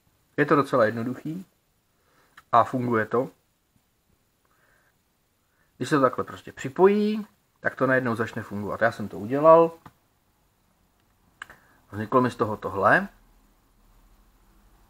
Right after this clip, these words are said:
Zkusil jsem z toho udělat ten teploměr.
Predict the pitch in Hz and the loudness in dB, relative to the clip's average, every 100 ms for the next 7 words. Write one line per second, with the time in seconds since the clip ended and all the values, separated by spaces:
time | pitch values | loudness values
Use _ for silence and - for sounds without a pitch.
0 | _ _ _ _ _ _ _ - - _ | _ _ _ _ _ _ _ -20 -20 _
1 | _ _ - _ _ _ - - - - | _ _ -20 _ _ _ -20 -20 -16 -6
2 | 135 135 - 120 - 113 110 117 104 101 | -4 -2 -2 -4 -2 -2 0 4 2 2
3 | 95 95 - 120 135 147 170 | -8 -6 0 2 4 4 4